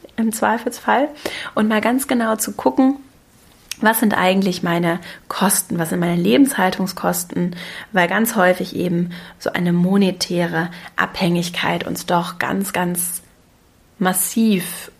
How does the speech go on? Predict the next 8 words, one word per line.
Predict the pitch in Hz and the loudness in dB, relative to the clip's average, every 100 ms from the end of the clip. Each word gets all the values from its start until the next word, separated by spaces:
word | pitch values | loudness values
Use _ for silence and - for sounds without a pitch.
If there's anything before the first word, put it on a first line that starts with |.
| _ _ _ | _ _ _
ohne | 226 240 247 | 4 6 6
dass | 196 180 | 4 0
wir | 190 | -4
es | 185 | -4
unbedingt | 202 190 185 180 175 | -2 -2 0 -2 -4
bewusst | - 196 196 202 - | -6 -2 -2 0 -4
reflektieren, | 180 185 175 - 190 180 170 175 - - | -4 -6 -6 -6 -2 0 -2 -4 -12 -8
beeinflusst. | - - 170 175 - - 175 - | -2 0 0 -2 -6 -10 -10 -10